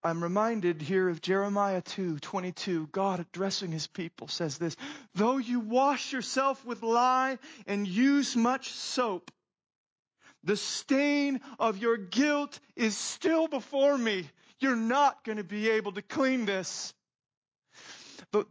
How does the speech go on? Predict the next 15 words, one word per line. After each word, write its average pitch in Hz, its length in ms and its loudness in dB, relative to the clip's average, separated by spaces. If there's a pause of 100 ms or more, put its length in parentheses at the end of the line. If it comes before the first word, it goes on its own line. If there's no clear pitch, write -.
the, 226 100 0
the 208 240 -4
radical 254 640 0
thing, 226 320 -2
you 196 60 -6
guys, 196 260 -2
the 214 80 -14
crazy 262 640 -2
thing 190 520 -4
is 185 240 -4
that 185 200 -2 (280)
we 277 220 2
are 220 220 2
simultaneously 220 1040 -2
aware 214 560 2